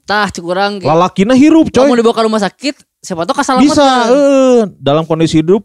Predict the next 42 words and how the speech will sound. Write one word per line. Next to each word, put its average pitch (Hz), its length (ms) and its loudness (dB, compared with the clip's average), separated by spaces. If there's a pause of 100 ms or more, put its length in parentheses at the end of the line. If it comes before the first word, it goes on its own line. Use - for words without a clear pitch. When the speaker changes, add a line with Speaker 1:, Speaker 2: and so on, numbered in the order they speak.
(120)
Speaker 2:
Jadi 185 320 -2
dibuang 185 560 -2 (260)
dalam 151 300 -2
kondisi 147 400 -2
hidup 170 160 0
ke 170 80 -4
Sungai 139 320 -4
Serayu. 143 500 -2
Karena 139 300 -4
saat 147 260 -2
dilakukan 131 480 -4
otopsi, 170 640 -4 (400)
pihaknya 202 400 -2
menemukan 226 400 -2
saluran 190 400 0
napas 170 360 -4
Handi 147 300 -4
dipenuhi 170 380 -2
pasir. 180 480 -2 (600)
Oh, 180 280 0
Speaker 1:
Hmm. 151 80 -2
Speaker 2:
jadi 180 160 0
pas, 139 400 -4 (420)
pas 120 300 -4
di 131 260 -4
palidkeun 117 460 -2
teh 156 100 -2
si 160 120 -2
eta 120 180 -2
napas 123 400 -6
keneh, 170 340 -6
coy. 180 300 -4
Speaker 1:
Napas 147 320 -10
keneh 160 320 -8
nya, 151 240 -8
tapi 175 400 -6
geus 165 100 -10
teu 156 140 -16
bisa 143 160 -14
gerak 202 280 -8
bener 170 200 -12
da 151 140 -10